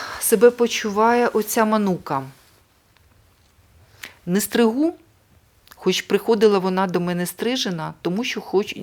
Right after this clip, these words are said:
не знаю, де вона, вона розпала-, е, розташовує свої квіти. На кінчиках чи десь посередині віточки. Вона ще м-, свого цвітіння тут не давала. Купила її з квітами,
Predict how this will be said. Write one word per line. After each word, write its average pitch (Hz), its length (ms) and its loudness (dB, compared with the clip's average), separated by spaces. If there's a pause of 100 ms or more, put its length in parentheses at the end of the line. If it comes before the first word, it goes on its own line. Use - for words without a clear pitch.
не 180 180 0
знаю, 202 420 2
де 160 240 8
вона, 190 260 2
вона 185 260 0
розпала-, 175 520 -2
е, 170 360 2 (260)
розташовує 180 640 2
свої 175 280 0
квіти. 143 520 -8 (1160)
На 165 120 0
кінчиках 226 840 -2 (680)
чи - 160 -6
десь 160 220 0
посередині 208 840 2
віточки. 190 680 -4 (480)
Вона 190 480 0
ще - 280 0
м-, 190 180 4 (100)
свого 180 420 2
цвітіння 214 680 -2 (140)
тут 240 460 -4
не 185 240 -2
давала. 156 600 -2
Купила 190 360 2
її 160 200 0
з - 100 -8
квітами, 269 640 -4